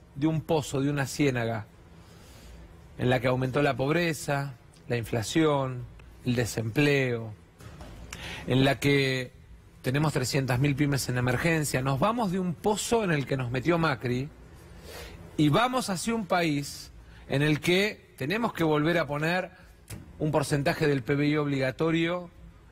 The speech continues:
haciendo además crecer el P B I en educación, ciencia y tecnología. Nos vamos si nos animamos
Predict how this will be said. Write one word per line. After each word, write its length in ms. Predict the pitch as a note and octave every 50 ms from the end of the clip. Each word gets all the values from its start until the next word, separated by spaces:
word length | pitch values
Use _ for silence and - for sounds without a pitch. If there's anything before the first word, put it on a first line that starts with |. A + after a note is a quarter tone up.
| - -
haciendo 460 | - - - - D#3+ E3+ E3+ E3 D3+
además 240 | C3+ C3 C#3 D3 -
crecer 320 | - C#3+ B2 - D3+ C#3
el 120 | C#3 C3+ A#2
P 140 | C3+ C3
B 140 | B2+ B2+ D3
I 60 | D#3+ E3
en 80 | D3+
educación, 580 | D3 C#3 C3+ B2 - A#2+ A2 - - D#3 D3+ C#3+
ciencia 380 | - - D#3 D3 C#3 - - C3
y 40 |
tecnología. 960 | A2+ B2+ A#2+ A#2+ A#2 A#2 A#2 A2 - F3+ F#3 F3+ D#3+ C#3+ C3 B2 B2 A#2+ A#2+ - - - - - - - - - - - - - - - - - - - - -
Nos 300 | A#2+ C3 C#3 C3+ B2+ B2
vamos 480 | F#3+ G#3 A3 A3 A3+ A#3 A3 - - -
si 220 | - - - D3+
nos 200 | D3 C#3 - -
animamos 840 | D3+ C#3 C#3+ C#3+ D3+ F3 F#3+ G3+ G3+ G3+ G#3 G#3 G3+ - - -